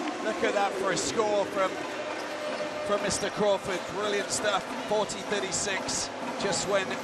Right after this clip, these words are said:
Stade Malien look like they're coming back in, they push ahead. Crawford keeping them at arm's length. Amayo. Keita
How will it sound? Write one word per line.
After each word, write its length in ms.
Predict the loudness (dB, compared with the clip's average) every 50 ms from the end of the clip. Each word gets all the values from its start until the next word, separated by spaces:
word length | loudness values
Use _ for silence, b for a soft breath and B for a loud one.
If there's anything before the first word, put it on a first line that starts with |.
| -4 -4
Stade 300 | -4 -2 0 0 0 0 0 0
Malien 280 | 0 2 2 2 0
look 160 | 0 0 0
like 180 | 2 0 0 0
they're 100 | -2 -2
coming 260 | 0 0 0 0 -2 -2 -2
back 260 | 0 0 0 0 0
in, 140 | 2 2 2 -2 -4 -6 -8 -8 -8 -8 -8 -4 -4
they 80 | -4 -2
push 300 | 0 0 0 0 2 2
ahead. 380 | 2 2 2 2 0 0 -2 -2 -4 -6 -6 -6 -6 -6 -8 -8 -4
Crawford 320 | -2 0 0 0 0 -4 -4 -2
keeping 320 | -4 -4 -4 -4 -4 0
them 160 | 0 0 0 0 -2 -2 0
at 100 | 2 2
arm's 300 | 2 2 2 -2 0 0
length. 260 | 0 0 0 0 -4 -6 -6 -8 -8 -6 -6 -6 -6 -6 -6 -6 -6 -6 -6 -6 -6 -6 -4
Amayo. 440 | -2 -2 2 2 2 4 4 4 2 0 -2 -6 -8 -8 -8 -8 -8 -8 -8 -6 -6 -6 -6 -6 -6 -6 -6 -6 -8 -8 -6 -6 -6 -6 -6 -6 -6 -8 -8 -6 -4
Keita 380 | -2 -2 -2 0 0 0 0